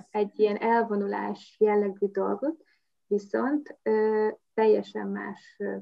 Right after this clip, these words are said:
formában, mint ahogy, ö, ö, eddig, ö,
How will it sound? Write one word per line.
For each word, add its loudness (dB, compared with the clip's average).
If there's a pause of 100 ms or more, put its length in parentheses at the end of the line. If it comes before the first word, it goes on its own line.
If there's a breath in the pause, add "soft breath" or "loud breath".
(140)
formában, -6
mint -10
ahogy, -12
ö, -20 (680 soft breath)
ö, -8 (380)
eddig, -8 (220)
ö, -4